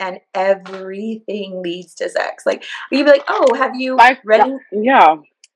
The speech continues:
Speaker 1: you'd be like, "Oh, have you read any good books lately?" And they're like, "Oh, yeah, I love books, especially the Kama Sutra."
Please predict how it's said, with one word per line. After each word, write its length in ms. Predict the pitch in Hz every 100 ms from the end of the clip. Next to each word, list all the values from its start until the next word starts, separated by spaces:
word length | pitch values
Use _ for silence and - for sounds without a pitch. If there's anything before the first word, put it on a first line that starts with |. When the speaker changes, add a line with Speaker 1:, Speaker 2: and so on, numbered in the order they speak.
| _ _
Speaker 1:
you'd 140 | 254 262
be 80 |
like, 140 | 269 240
"Oh, 140 | 302 302
have 160 | 269
you 100 | 240
read 120 | 233
any 120 | 233 233
good 220 | 233 -
books 220 | - -
lately?" 380 | 202 185 190 202
And 100 | 196
they're 160 | 202 196
like, 320 | 202 196 - -
"Oh, 320 | 233 233 185 175
yeah, 420 | 190 202 190 185
I 100 | 196 185
love 220 | 196 220
books, 420 | - 82 80 - -
especially 440 | 104 107 214 -
the 80 | 220
Kama 280 | 214 214 208
Sutra." 480 | 269 294 - -